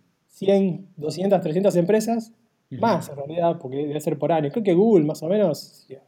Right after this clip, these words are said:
Speaker 1: escuché bien alguna vez un rumor, creo que tienen un portfolio que dicen, "Este año tenemos que invertir en cien empresas de tecnología de salud", no sé.
Speaker 2: Mirá.
Speaker 1: Y ne-,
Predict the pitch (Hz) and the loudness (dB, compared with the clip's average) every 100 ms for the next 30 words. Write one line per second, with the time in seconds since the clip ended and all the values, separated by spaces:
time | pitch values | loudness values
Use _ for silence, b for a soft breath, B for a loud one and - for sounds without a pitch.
0 | - - - 165 175 147 160 156 170 170 | -20 -20 -4 0 0 0 0 0 0 -4
1 | 143 165 233 233 b b b b - 247 | -4 0 0 -2 b b b b -2 2
2 | 175 180 185 165 175 151 - 190 233 185 | 2 4 4 2 0 -4 0 2 4 2
3 | 143 147 165 147 135 - 202 - 190 165 | 0 -2 -8 -14 -14 -12 -10 -10 -8 -6
4 | 151 175 214 247 175 180 175 156 151 143 | -6 -4 0 2 2 0 0 -4 -4 -2
5 | 185 165 - 214 202 175 202 180 156 151 | 0 -2 -2 0 2 2 2 2 2 0
6 | 147 143 - 190 180 151 135 156 143 135 | -2 -4 -2 0 2 0 0 0 0 -2
7 | 151 143 127 - b b b _ 120 104 | -8 -8 -8 -12 b b b _ -12 -10
8 | 101 - 156 147 190 | -12 -16 -12 -4 -4